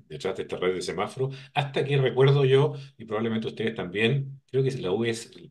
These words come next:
la U S T, como dices tú, tuvo un problema. No sé si se hackearon, creo que se robaron los computadores y estuvieron sin funcionar. Y el caos en el tráfico en Santiago esos días, me acuerdo que fue una cosa gigantesca, digamos.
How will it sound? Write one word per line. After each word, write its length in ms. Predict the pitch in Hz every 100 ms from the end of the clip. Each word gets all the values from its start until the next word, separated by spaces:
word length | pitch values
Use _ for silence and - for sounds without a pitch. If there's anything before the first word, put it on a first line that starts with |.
| -
la 100 | 80
U 100 | 101
S 180 | 113 -
T, 160 | 123 120
como 180 | 92 87
dices 200 | 92 -
tú, 200 | 107 - - - -
tuvo 140 | 135
un 80 | 143
problema. 440 | 95 107 139 -
No 480 | - - _ _ _
sé 180 | - 131
si 160 | - -
se 220 | - -
hackearon, 480 | - - - 131 135
creo 140 | 131
que 60 | 120
se 120 | 101
robaron 320 | 85 85 120
los 80 | 110
computadores 640 | 92 - 80 78 95 123
y 60 | 110
estuvieron 240 | 71 110 113
sin 160 | 101
funcionar. 540 | 101 - 80 101 - _ _ - -
Y 80 | 98
el 240 | 90 -
caos 640 | 170 185 113 92 - -
en 80 | 90
el 160 | 80 -
tráfico 400 | - 120 139 110
en 80 | 95
Santiago 680 | 80 71 - 104 117 127
esos 280 | 113 - 139
días, 260 | 113 117 78
me 80 | 82
acuerdo 260 | 85 101
que 100 | 82
fue 160 | - 101
una 160 | 95 85
cosa 340 | 98 - 113 _ _
gigantesca, 640 | - 95 73 - - - 131
digamos. 320 | - -